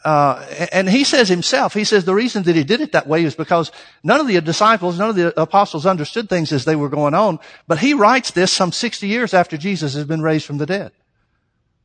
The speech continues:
He's in his nineties, his mid-nineties somewhere. We don't know exactly, but ninety-two, ninety-four, ninety-five, something like that. And as a result, he's at the end of his life,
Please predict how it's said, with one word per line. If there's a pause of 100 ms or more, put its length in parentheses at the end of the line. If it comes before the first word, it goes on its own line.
(1160)
He's
in
his
nineties,
his
mid-nineties
somewhere. (260)
We
don't
know
exactly,
but
ninety-two,
ninety-four,
ninety-five,
something
like
that. (1300)
And
as
a
result,
he's
at
the
end
of
his
life,